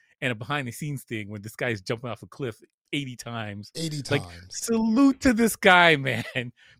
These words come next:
Speaker 1: Give, give Tom Cruise your money. Forget about his political bre-, beliefs and whatever else he's saying. Give this guy your money because he earned it. He deserves your money,
Speaker 2: Yeah.
Speaker 1: especially in these movies. Of all
Speaker 2: Yeah.
Speaker 1: movies,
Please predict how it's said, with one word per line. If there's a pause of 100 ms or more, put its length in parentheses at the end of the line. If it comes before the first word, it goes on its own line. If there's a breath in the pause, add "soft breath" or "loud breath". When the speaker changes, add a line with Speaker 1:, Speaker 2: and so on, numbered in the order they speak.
(140)
Speaker 1:
Give, (400 soft breath)
give
Tom
Cruise
your
money. (220 soft breath)
Forget
about
his
political
bre-, (160)
beliefs
and
whatever
else
he's
saying. (400 soft breath)
Give
this
guy
your
money
because
he
earned
it. (380)
He
deserves
your
money, (220)
Speaker 2:
Yeah.
Speaker 1:
especially
in
these
movies.
Of
all
Speaker 2:
Yeah.
Speaker 1:
movies,